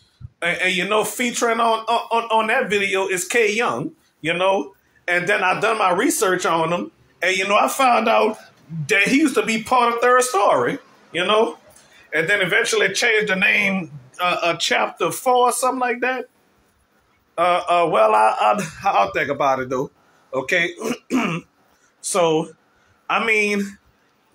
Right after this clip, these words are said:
K Young, you know, I mean, he, he was, he, he, he was on, uh, uh, uh, I mean, part, part of Third Story. Uh, uh, I don't, I, I don't know if y'all, y'all ever heard of Third Story, you know? So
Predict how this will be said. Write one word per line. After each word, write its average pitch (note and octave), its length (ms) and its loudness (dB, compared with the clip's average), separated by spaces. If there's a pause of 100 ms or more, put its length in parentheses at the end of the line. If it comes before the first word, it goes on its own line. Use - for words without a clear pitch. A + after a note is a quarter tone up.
(200)
K A3+ 300 0
Young, A3+ 500 0
you F#3 140 -2
know, G3+ 360 0 (1080)
I F#3+ 160 0
mean, G3+ 280 0
he, A3+ 320 -2
he G#3+ 140 0
was, F#3 280 0
he, F3+ 280 -6
he, E3 200 -4
he E3 220 -4
was F#3 220 -2
on, F3 340 2
uh, E3 360 2 (640)
uh, F3+ 240 2
uh, F3 180 2 (140)
I F#3+ 100 0
mean, F#3 200 -2
part, G#3+ 280 0
part A3 180 2
of E3 120 -4
Third G3 240 2
Story. D#3+ 540 2 (440)
Uh, D#3+ 240 2
uh, D#3+ 240 2
I F#3 80 0
don't, G#3+ 220 2
I, G3+ 280 0
I G3+ 120 4
don't A3 140 0
know G#3 100 2
if G3+ 80 -2
y'all, G3 200 0
y'all G3 260 2
ever E3+ 180 2
heard A3+ 220 2
of E3+ 100 -2
Third D#3+ 240 0
Story, D3+ 540 0
you D3+ 120 -2
know? E3 300 -2 (800)
So E3+ 460 2